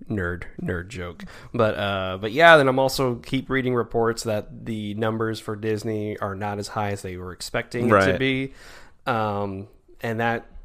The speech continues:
Speaker 1: and of course, everyone's thinking, one, it's the rise of ticket prices, and two,
Speaker 2: Mm-hmm.
Speaker 1: everyone's trying to avoid the rush.
Speaker 2: Yeah.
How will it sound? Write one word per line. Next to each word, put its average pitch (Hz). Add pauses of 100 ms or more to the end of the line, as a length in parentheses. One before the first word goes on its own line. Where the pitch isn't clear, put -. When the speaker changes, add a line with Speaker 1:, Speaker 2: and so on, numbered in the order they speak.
Speaker 1:
and 117
of 110
course, 117
everyone's 113
thinking, 110
one, 120
it's 117
the 117
rise 107
of 104
ticket -
prices, 104
and 107
two, 139
Speaker 2:
Mm-hmm. 123 (320)
Speaker 1:
everyone's 117
trying 110
to 110
avoid 104
the 95
rush. 87
Speaker 2:
Yeah. 90